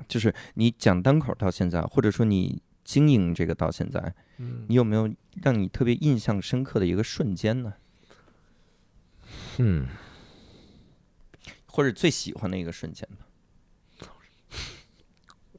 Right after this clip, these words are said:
Speaker 2: 我讲一个比较惨的事情。
Speaker 1: 嗯。
Speaker 2: 前两天我们工作人员王畅他还和我说起来，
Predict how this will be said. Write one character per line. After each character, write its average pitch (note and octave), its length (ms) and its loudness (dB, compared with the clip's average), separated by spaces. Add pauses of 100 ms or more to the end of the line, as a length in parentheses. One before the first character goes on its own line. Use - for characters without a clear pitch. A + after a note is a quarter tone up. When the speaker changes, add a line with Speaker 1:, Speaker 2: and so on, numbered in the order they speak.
(120)
Speaker 2:
我 A#2+ 160 4
讲 G#2+ 320 6
一 G#2 60 6
个 C3 100 6
比 A#2+ 140 -2
较 A#2 120 4
惨 A2 240 2
的 E2 120 -6
事 A2+ 120 -6
情。 F#2+ 160 -10 (220)
Speaker 1:
嗯。 F2+ 100 -8
Speaker 2:
前 F2 160 4
两 C3+ 80 6
天 C3 80 4
我 B2 60 4
们 A#2 80 -2
工 C3 140 2
作 C3+ 100 6
人 A2 80 4
员 G#2 100 2
王 G2 160 -2
畅 B2 220 -2
他 F2 100 0
还 G2+ 80 -2
和 G2 140 -2
我 F#2+ 100 -2
说 A2 200 0
起 A2+ 140 -4
来， - 140 -8